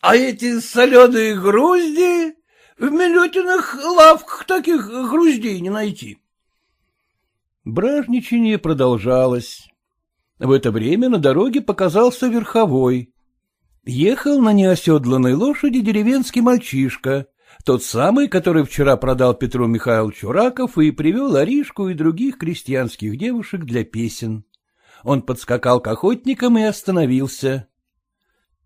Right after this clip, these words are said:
Фу, насил нашёл, — сказал он, не слезая с лошади. — Ванюшка, а что тебе?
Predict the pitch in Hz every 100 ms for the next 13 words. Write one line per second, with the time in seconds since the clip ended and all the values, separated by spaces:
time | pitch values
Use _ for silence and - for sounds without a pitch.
0 | _ - - 392 403 370 220 - _ _
1 | _ _ _ - 370 370 330 381 370 359
2 | 349 - 339 330 220 - _ _ _ -
3 | 143 139 135 214 226 170 151 127 160 156
4 | - 123 120 127 107 120 107 _ _ _
5 | _ _ _ 294 381 392 349 330 - 285
6 | 269 - _ _ _ _ 285 339 349 -
7 | 415 370 247 208 131 98